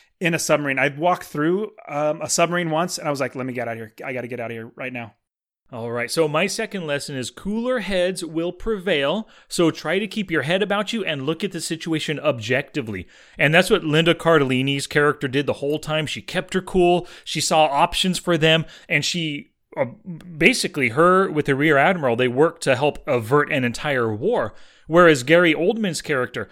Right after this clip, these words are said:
Speaker 2: he was already kind of on edge from that earlier meeting with the other Joint Chiefs of Ch-, uh, Chiefs of Staff, where they were talking about, you know, things are heating up with Russia and we're in danger and we might be going to war and blah, blah, blah.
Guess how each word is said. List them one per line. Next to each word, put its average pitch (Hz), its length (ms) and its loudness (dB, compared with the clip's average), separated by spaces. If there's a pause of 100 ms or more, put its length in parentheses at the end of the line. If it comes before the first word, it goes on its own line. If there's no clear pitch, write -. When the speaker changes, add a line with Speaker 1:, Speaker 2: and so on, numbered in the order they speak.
(120)
Speaker 2:
he 262 140 0
was 269 180 2
already 196 380 2
kind 190 220 2
of 147 100 4
on 151 260 0
edge 160 300 2
from 175 160 -2
that 151 180 2
earlier 143 400 4
meeting 156 320 0
with 151 140 0
the 127 100 0
other 131 160 2
Joint 147 300 -6
Chiefs 170 260 -8
of 127 100 -12
Ch-, - 140 -12
uh, 160 260 -2 (160)
Chiefs 165 380 -6
of 147 240 -4
Staff, 165 420 -6 (260)
where 151 120 6
they 160 80 4
were 151 120 2
talking 151 360 -4
about, 135 260 2 (160)
you 147 140 0
know, 123 140 2
things 165 260 -2
are 120 80 -6
heating 170 340 2
up 170 140 0
with 156 160 4
Russia 147 400 2
and 139 160 0
we're 143 160 0
in 143 80 -6
danger 147 340 -2
and 135 80 0
we 143 120 -2
might 147 160 0
be 139 100 -8
going 139 200 -2
to 135 40 0
war 135 240 0
and 117 100 -4
blah, 123 200 -2
blah, 123 100 0
blah. 117 280 2